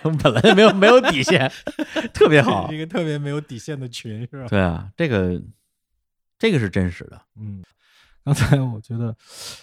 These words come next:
Speaker 2: 就今天录这节目，我觉得特别奇怪。我就实话实说，就是
Speaker 1: <laughs>
Speaker 2: 我没见过，就之前录节目都是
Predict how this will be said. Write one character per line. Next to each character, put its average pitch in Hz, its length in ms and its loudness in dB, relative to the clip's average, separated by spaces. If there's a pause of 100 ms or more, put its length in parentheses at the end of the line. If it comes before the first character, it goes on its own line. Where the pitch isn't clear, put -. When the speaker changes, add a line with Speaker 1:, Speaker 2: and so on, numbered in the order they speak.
Speaker 2:
就 165 180 0
今 196 220 -2
天 214 260 4
录 202 140 6
这 165 120 6
节 147 160 -2
目， 175 200 2
我 113 80 -2
觉 113 80 -4
得 139 80 -2
特 170 140 -2
别 156 100 0
奇 - 280 -8
怪。 139 280 -4
我 113 180 -12
就 131 180 -6
实 - 220 -6
话 160 160 2
实 113 180 -6
说， 107 260 -6
就 135 200 -6
是 120 320 -4 (320)
Speaker 1:
<laughs> 104 400 -20
Speaker 2:
我 120 100 -6
没 135 120 6
见 190 200 2 (120)
过， 143 100 6 (960)
就 202 100 -4
之 226 220 -4
前 180 260 4
录 208 140 2
节 127 160 0
目 147 240 0
都 180 220 -2
是 135 440 -2